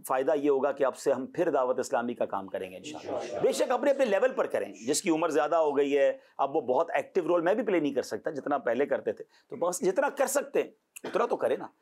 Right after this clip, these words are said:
اور کوئی نہ کوئی ذمہ داری، درس، بیان، مدرسۃ المدینہ بالغان، قافلے۔ اچھا، اپنے بچوں کو بھی تو ہم نے دعوت اسلامی والا بنانا ہے نا۔ آج ہم اپنے بچپن میں آئے تھے،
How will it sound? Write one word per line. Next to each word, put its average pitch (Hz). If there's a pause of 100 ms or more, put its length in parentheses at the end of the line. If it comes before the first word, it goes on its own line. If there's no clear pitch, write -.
(100)
اور 165
کوئی 254
نہ 247
کوئی 185
ذمہ 156
داری، 151
درس، 139
بیان، 139
مدرسۃ 135
المدینہ 139
بالغان، 123
قافلے۔ 135 (260)
اچھا، -
اپنے 180
بچوں 165
کو 240
بھی 247
تو 254
ہم 220
نے 214
دعوت 180
اسلامی 143
والا 139
بنانا 120
ہے 165
نا۔ 175 (300)
آج 135
ہم 180
اپنے 196
بچپن 214
میں 190
آئے 117
تھے، 101